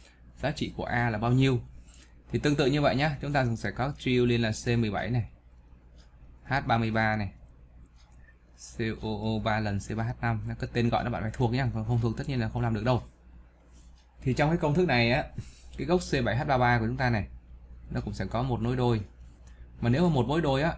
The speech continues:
thì nó cộng đôi với một B R hai. Và chúng ta ba lần lên này thì cộng với ba B R hai nha. Thì sản phẩm của chúng ta các bạn viết cũng được, không viết cũng được, ta sẽ có là C mười bảy H ba mươi ba. Bạn thêm B R hai vào đây này.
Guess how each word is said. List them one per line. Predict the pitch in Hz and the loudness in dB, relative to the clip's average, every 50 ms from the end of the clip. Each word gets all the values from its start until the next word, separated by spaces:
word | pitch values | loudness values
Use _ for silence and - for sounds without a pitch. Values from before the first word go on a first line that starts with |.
| - - 127 | -8 -8 -6
thì | 127 107 | -4 -4
nó | 117 127 | -4 -4
cộng | - - - 110 | -6 -6 -4 -4
đôi | 120 123 | -2 -2
với | 120 139 | -2 -2
một | 151 151 123 110 113 | -2 -2 -2 -2 0
B | 117 117 120 117 | 0 0 0 0
R | 117 110 107 110 | 0 -2 0 0
hai. | 117 120 120 120 113 107 - - - - - - - - - - - - - | 2 2 2 2 2 0 -4 -10 -18 -20 -20 -20 -20 -20 -20 -20 -20 -12 -10
Và | - 104 | -6 -6
chúng | 123 139 | -4 -2
ta | 143 139 120 | 0 -2 0
ba | 127 131 127 127 127 | 2 4 4 4 6
lần | 123 120 113 110 | 4 4 4 4
lên | 113 120 120 120 | 2 4 2 2
này | 113 104 95 - - | 2 0 -4 -8 -12
thì | - - | -14 -12
cộng | - - | -10 -8
với | 113 117 | -8 -4
ba | 120 120 113 110 107 107 107 - - | -4 -2 -2 -2 -2 -4 -6 -6 -6
B | - 120 110 107 | -4 -4 -4 -4
R | 113 107 104 110 | -4 -4 -4 -4
hai | 110 107 107 107 - - - - - | -2 -4 -4 -6 -8 -14 -18 -10 -4
nha. | 113 117 117 104 95 - - - - - - - - - - - - _ _ - - | -2 0 0 -2 -2 -8 -14 -20 -20 -20 -20 -20 -20 -20 -20 -20 -20 _ _ -12 -10
Thì | - 107 | -8 -6
sản | - 110 92 104 | -4 -4 -4 -2
phẩm | 110 113 110 107 | -2 -4 -2 -2
của | 110 | -2
chúng | 110 127 135 | -2 -2 -2
ta | 127 120 113 110 | -2 -2 -2 -2
các | 117 117 | -2 -2
bạn | 120 - 113 113 | -4 -4 -4 -4
viết | 123 147 143 | -4 -4 -4
cũng | 110 117 | -2 0
được, | 117 110 110 - | 0 0 -2 -4
không | - 113 | -6 -8
viết | 123 131 - | -8 -8 -6
cũng | 120 123 | -4 -4
được, | 120 113 110 107 | -2 -2 -4 -4
ta | 107 107 120 113 | -6 -6 -6 -6
sẽ | 107 104 - | -8 -8 -8
có | 113 | -6
là | 120 123 113 104 104 - - - - - - - - - - - | -6 -4 -6 -6 -8 -12 -16 -20 -20 -20 -20 -20 -20 -20 -12 -8
C | - 117 110 110 | -6 -4 -2 -2
mười | 110 107 107 104 | -2 -2 -2 -4
bảy | 98 90 - - 110 | -4 -6 -6 -6 -6
H | 110 123 135 - | -6 -6 -6 -6
ba | 120 117 110 | -6 -4 -4
mươi | 113 113 | -4 -2
ba. | 110 113 113 113 110 107 104 101 - - - - - - - - _ _ - - - - _ - - - - - - - - | -2 -2 -2 -2 -2 -4 -6 -10 -14 -20 -20 -20 -20 -20 -20 -20 _ _ -20 -20 -20 -20 _ -20 -20 -20 -20 -20 -20 -14 -10
Bạn | - - 110 | -8 -6 -4
thêm | 117 113 110 113 | -2 -2 0 0
B | |
R | 113 113 113 110 104 104 104 | 0 -2 -2 -2 -4 -4 -4
hai | 107 110 110 | -4 -4 -4
vào | 107 101 | -4 -4
đây | 104 107 107 | -4 -4 -4
này. | 107 104 101 | -4 -6 -8